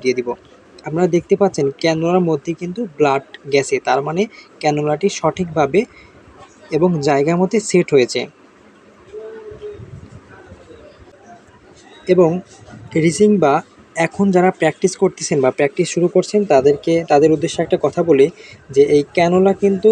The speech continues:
আহ, মিস হওয়ার সম্ভাবনা থাকে বা ভেইনে নাও যেতে পারে, সেজন্য আপনারা সবসময় দুই থেকে তিনটা ক্যানোলা সাথে রাখবেন।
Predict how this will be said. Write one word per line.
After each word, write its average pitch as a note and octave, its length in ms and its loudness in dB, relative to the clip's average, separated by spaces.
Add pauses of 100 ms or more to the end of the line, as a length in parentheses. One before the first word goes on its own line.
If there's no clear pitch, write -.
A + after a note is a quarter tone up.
(100)
আহ, C#3 580 -2 (360)
মিস F#3 240 2
হওয়ার G#3 220 4
সম্ভাবনা D#3 380 0
থাকে C3+ 400 0 (380)
বা C3 100 2
ভেইনে E3+ 400 2
নাও E3 220 2
যেতে D3 200 0
পারে, C3 180 0
সেজন্য F3 420 -2
আপনারা C#3+ 360 0 (380)
সবসময় G3+ 600 0 (340)
দুই F3+ 160 4
থেকে F#3 260 0
তিনটা E3 380 0
ক্যানোলা C#3 400 2
সাথে C3 280 -4
রাখবেন। A#2+ 340 0